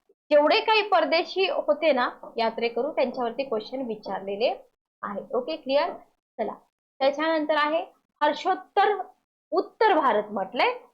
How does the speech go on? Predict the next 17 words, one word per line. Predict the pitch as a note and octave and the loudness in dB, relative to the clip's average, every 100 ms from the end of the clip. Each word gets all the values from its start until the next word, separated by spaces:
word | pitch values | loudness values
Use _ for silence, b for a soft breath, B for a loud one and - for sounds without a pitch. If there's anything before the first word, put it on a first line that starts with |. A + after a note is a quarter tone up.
| _ C4+ | _ -2
काश्मीर, | C4+ C#4+ D#4 G4+ | -2 0 0 0
राजपूत, | F#4+ B3 G#3+ - F4 F4+ A#3+ | 2 0 0 -4 -2 -2 0
गुर्जर | B3+ A#3+ D#4 | -2 0 -2
प्रतिहार, | D4+ D4 D4 D4 E4 D#4+ | 0 -2 -2 -2 0 0
बंगालचे | B3 A3 A3+ A#3 B3+ | -2 0 -2 0 -6
पाल | B3 A3+ A#3 B3+ | -2 0 0 0
घराणे, | C#4 C#4 D4 | 0 2 0
यशोवर्मन, | E4+ A#3+ A#3+ B3+ B3 A#3 B3+ D#4+ - | 0 -2 -2 -4 0 0 0 -4 -2
आदित्य | A3 G#3 - G#3 | -4 -4 -12 -12
सेनगुप्त. | - F3+ F3 F3+ - | -10 -12 -12 -14 -12
ठीक | - - | -12 -4
आहे, | A3+ - _ _ _ _ _ - | -6 -6 _ _ _ _ _ 0
अ, | G#3+ A3 A3 A3+ - - _ _ _ _ - | 4 4 4 4 0 -6 _ _ _ _ 0
बदामीचे | C#4 D4+ D#4 E4+ E4+ F#4 | 4 6 4 2 -2 -4
चालुक्य | F4 D#4+ D#4 D#4 G4 G4 | 0 2 0 -2 -2 0
क्वेश्चन | - D4 D4+ D4 | 2 0 2 -2
विचारलेत, | C#4 D4 D#4+ E4 | -2 0 0 2